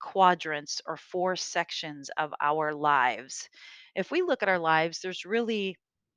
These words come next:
four areas that we typically make commitments in. There's four areas in our life, in our lives that we can basically write paragraphs on, right? Um, it's the four areas in our lives that we really care about the most, and these four areas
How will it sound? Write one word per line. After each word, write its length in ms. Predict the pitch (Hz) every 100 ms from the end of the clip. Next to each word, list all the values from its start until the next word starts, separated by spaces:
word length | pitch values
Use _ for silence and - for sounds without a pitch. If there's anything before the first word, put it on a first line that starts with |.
| _
four 460 | _ - 220 214 208
areas 520 | 185 180 175 165 170
that 160 | 170 -
we 120 | 170
typically 520 | - 180 - - 175
make 380 | 160 160 165 - _
commitments 500 | 170 160 151 151 - -
in. 360 | 170 185 180
There's 220 | 175 160 -
four 280 | - 185
areas 400 | 135 170 170 160
in 100 | -
our 120 | 165 151
life, 500 | 156 165 175 - - _ _ _ _ _
in 100 | 185
our 120 | 180 165
lives 580 | 151 160 185 185 - - _
that 180 | 175 175
we 160 | 180
can 460 | 180 190 170 156 156 _ _ _ _ _ _ _ _ _ _ _ _ _ - 175
basically 560 | 196 196 208 208 185 156
write 240 | 160 -
paragraphs 540 | 185 175 160 139 135
on, 280 | 151 104 117 _ -
right? 280 | 156 160 - - - -
Um, 300 | - 170 156 -
it's 240 | 180 -
the 100 | -
four 300 | - 190 196
areas 320 | 180 185 180
in 80 | 175
our 140 | 170 160
lives 340 | 151 151 156
that 120 | -
we 100 | 170
really 260 | 170 165 160
care 220 | - 165
about 220 | 151 135
the 80 | -
most, 360 | 156 165 131 -
and 100 | 156
these 180 | 175 -
four 280 | 214 220 -
areas 600 | 196 190 165 160 156